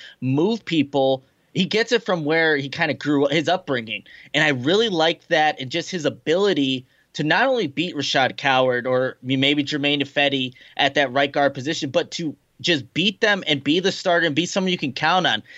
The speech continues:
He's not the best in space. That's just, just given his size and just how he plays. But you know that he will pr-, create an impact in the run game, something that the Bears desperately need at this moment in time. And I think it's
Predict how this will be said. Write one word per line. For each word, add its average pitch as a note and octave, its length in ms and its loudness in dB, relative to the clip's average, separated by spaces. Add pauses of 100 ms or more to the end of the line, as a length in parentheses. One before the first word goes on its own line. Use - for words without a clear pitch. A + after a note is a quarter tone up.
(160)
He's F3 200 0
not F3 260 2
the A3+ 80 0
best G#3+ 280 -2
in G#3+ 140 -10
space. - 440 -4
That's D3+ 300 -6
just, - 320 -10 (240)
just - 260 -2
given E3+ 220 2
his C#3+ 180 -2
size F3 480 -2
and C#3 80 -12
just C#3+ 180 -10
how D3+ 120 0
he C3+ 80 -2
plays. E3+ 500 -2 (360)
But D#3+ 260 0
you F#3 140 -2
know G3 300 2
that D3+ 120 2
he F#3 320 -6
will F#3+ 220 0
pr-, - 320 -14
create F3+ 420 2
an E3+ 160 -2
impact C#3+ 640 0 (220)
in E3 160 0
the E3 100 2
run C#3+ 300 2
game, A2 260 -6
something G3 380 -4
that F#3+ 160 2
the C#3+ 60 -2
Bears D3+ 340 0 (520)
desperately G#3 640 0
need D3+ 300 2
at C3+ 140 0
this D3 200 -2
moment C#3+ 300 2
in A#2+ 40 -6
time. D3 440 0
And C3+ 140 2
I C3 80 0
think F3+ 220 -4
it's - 260 -8